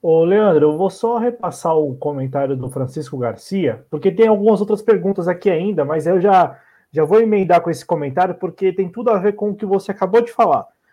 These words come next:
né? Primeiro que s-, se há alguma manutenção dos ritos e tal, ou alguma presença do, alguma manutenção, melhor, né, dos ritos, talvez no campo.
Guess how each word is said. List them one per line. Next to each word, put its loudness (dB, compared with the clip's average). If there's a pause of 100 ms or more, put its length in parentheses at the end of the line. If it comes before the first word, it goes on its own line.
(140)
né? -2
Primeiro -2
que -4
s-, -16
se -4
há 4
alguma -2
manutenção -2 (140)
dos -8
ritos -6
e -8
tal, 2
ou 2
alguma -2
presença -6
do, -12 (160)
alguma -2
manutenção, -4
melhor, -4
né, -14 (420)
dos -4
ritos, -4
talvez 4
no 0
campo. 0